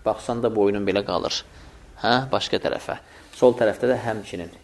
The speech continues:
imam sənin başqa tərəfində qalır, üzün qiblədə olmur və imama tərəf olmur,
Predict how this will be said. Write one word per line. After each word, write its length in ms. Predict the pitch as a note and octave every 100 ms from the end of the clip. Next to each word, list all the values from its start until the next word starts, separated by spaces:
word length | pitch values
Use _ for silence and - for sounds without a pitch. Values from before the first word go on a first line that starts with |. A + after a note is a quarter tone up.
| -
imam 240 | G2+ G2+
sənin 240 | G2+ G#2 G#2+
başqa 300 | G#2 - A#2
tərəfində 380 | G#2 F#2 B2 B2
qalır, 300 | - - -
üzün 240 | - A2 A2+
qiblədə 340 | G#2+ G2+ G2+ -
olmur 320 | A#2 B2+ A#2+
və 140 | A2+
imama 240 | A2+ A2+ A2+
tərəf 240 | A#2+ A2+
olmur, 300 | B2+ A2 F#2